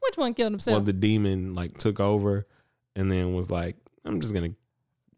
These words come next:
Speaker 1: Get rid of this dude so I
Speaker 2: get
Speaker 1: can
Speaker 2: rid of
Speaker 1: take
Speaker 2: this
Speaker 1: his
Speaker 2: dude's
Speaker 1: body or
Speaker 2: heart."
Speaker 1: whatever.
Speaker 2: Yeah. Um, and he's like, "There's no way he's gonna switch back. Like, I can survive without heart."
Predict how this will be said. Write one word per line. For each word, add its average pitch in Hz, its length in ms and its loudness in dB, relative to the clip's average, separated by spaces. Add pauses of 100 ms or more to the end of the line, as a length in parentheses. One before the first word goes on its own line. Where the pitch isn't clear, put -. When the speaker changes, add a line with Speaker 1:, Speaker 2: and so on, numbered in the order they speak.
(160)
Speaker 1:
Get 247 160 4
rid 233 160 6
of 220 60 4
this 202 160 4
dude 208 200 0
so 220 120 0
I - 40 0
Speaker 2:
get - 40 0
Speaker 1:
can 107 60 2
Speaker 2:
rid 101 100 2
of 98 40 0
Speaker 1:
take 98 100 0
Speaker 2:
this 101 80 0
Speaker 1:
his 95 60 4
Speaker 2:
dude's 90 140 2
Speaker 1:
body 101 120 0
or - 60 4
Speaker 2:
heart." - 100 0
Speaker 1:
whatever. - 280 -2
Speaker 2:
Yeah. 90 260 -2 (840)
Um, 87 460 2 (100)
and 80 500 -2
he's 104 200 2
like, 90 220 0 (240)
"There's 147 300 0
no 95 140 0
way 92 140 0
he's 98 160 -4
gonna 92 140 0
switch 90 260 -4
back. - 220 -6
Like, 92 220 -2
I 185 220 2
can 131 220 0
survive 95 440 0
without 90 240 -4
heart." - 280 -2